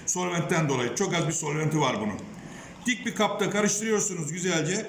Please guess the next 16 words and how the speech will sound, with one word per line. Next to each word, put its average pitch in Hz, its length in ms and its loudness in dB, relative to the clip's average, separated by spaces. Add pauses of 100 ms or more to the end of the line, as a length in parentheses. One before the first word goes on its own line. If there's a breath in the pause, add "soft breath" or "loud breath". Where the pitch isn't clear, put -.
(200 loud breath)
Sonra 240 240 0
geniş 233 340 2
bir 226 60 -6
kaba 220 240 4
alıyorsunuz. 156 420 2 (100)
İyi, 220 400 0 (800)
e, 170 40 0 (760)
ruloyla 202 500 2
iyi 202 220 2
yayabilmemiz 180 600 2
için. - 240 -4 (420 loud breath)
Şimdi 202 480 2 (1000)
şöyle 196 380 4
rulomuzun 185 480 4
tamamını 180 460 4
batırıyorum. 170 760 2